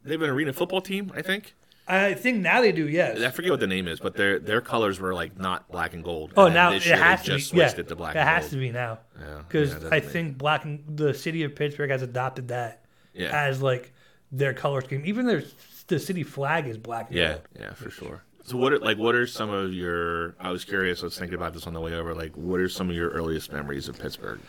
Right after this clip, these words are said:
Speaker 1: like, going there? Because I have specific ones I'll tell you
Speaker 2: So
Speaker 1: about, but
Speaker 2: I actually never stepped foot in Pittsburgh till I was about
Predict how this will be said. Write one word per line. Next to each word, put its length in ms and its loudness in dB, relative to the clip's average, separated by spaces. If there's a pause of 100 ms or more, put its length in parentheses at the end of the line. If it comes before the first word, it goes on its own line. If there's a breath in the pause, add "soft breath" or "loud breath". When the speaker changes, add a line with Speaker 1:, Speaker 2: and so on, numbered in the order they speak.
Speaker 1:
like, 200 -4
going 320 -4
there? 160 -4
Because 260 -2
I 120 4
have 180 2
specific 440 -6
ones 220 -12
I'll 80 -8
tell 160 4
you 60 6
Speaker 2:
So 120 6
Speaker 1:
about, 200 -4
but 160 -16
Speaker 2:
I 500 2 (460)
actually 380 0
never 260 -2
stepped 320 0
foot 360 0
in 160 -2
Pittsburgh 720 -6
till 540 -4
I 180 4
was 180 -2
about 440 -2